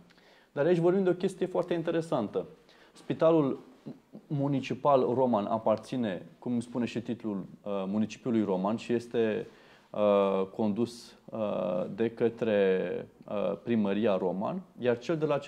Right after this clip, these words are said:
J nu aparține primăria, spitalul din Piatra aparține Consiliului Județean. Uh,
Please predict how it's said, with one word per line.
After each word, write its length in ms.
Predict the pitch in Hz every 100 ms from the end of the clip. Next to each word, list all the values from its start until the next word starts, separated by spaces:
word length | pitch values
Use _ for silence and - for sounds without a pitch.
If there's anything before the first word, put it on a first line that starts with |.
| 143
J 60 |
nu 160 | 170 202
aparține 380 | - 101 - 101
primăria, 880 | - 98 95 104 104 101 95 90 - -
spitalul 480 | - 113 107 104 98
din 280 | 101 95 95
Piatra 300 | 123 127 131
aparține 680 | 120 107 107 - 139 135 135 - -
Consiliului 480 | 131 120 156 139 131
Județean. 440 | 120 123 120 113 92 - - - - _
Uh, 300 | 117 117 117